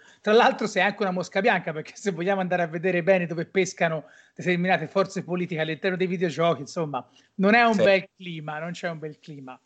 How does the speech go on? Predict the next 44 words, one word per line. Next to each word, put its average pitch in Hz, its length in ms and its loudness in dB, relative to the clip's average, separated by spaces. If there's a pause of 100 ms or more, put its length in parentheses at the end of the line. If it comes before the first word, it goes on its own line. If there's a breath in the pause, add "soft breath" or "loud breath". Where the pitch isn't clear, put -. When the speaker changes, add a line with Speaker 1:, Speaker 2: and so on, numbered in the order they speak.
(240)
Speaker 1:
Perché 196 240 -4
purtroppo 226 440 0
questo 180 300 -6
anche 156 180 -12
si 156 160 -16
porta 160 260 -10
dietro 156 220 -10
i 151 40 -14
videogiochi, 151 440 -12
anche 139 200 -12
dietro, 143 380 -6
eh. 185 160 2 (240 loud breath)
Certi 175 300 -4
stigma 165 600 -2
arrivano 156 360 -4
da 135 80 -10
là, 143 420 -2 (160)
da, - 440 -2
da, 170 160 2
Speaker 2:
Ma 185 160 -2
Speaker 1:
dalla 170 240 0
Speaker 2:
esatto. 120 200 0
Speaker 1:
community. 165 540 -10 (560)
Speaker 2:
Rientra 165 400 2
anche 139 180 0
nel 139 100 0
discorso 143 440 -4
che 135 100 2
facevi 131 280 -4
prima 147 180 2
del 135 180 4
fatto 151 280 -2
che - 100 -6
poi 156 160 -4
si 151 80 -8
crea 131 240 2
questa 120 240 -2
rete 131 300 0
di 117 80 -6
impermeabilità 117 960 0
critica, 110 580 -2 (340)
nel 123 180 4
senso 180 240 2
che 143 320 2